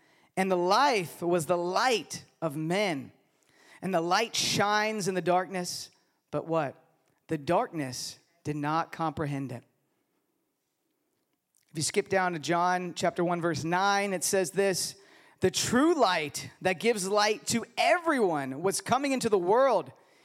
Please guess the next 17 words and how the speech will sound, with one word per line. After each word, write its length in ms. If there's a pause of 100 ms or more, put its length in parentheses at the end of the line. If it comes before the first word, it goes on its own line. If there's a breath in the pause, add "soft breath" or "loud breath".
He 120
was 180
in 140
the 60
world, 380
and 80
though 60
the 100
world 320
was 160
made 280
through 260
him, 360 (360 loud breath)
the 100
world 600
did 200
not 560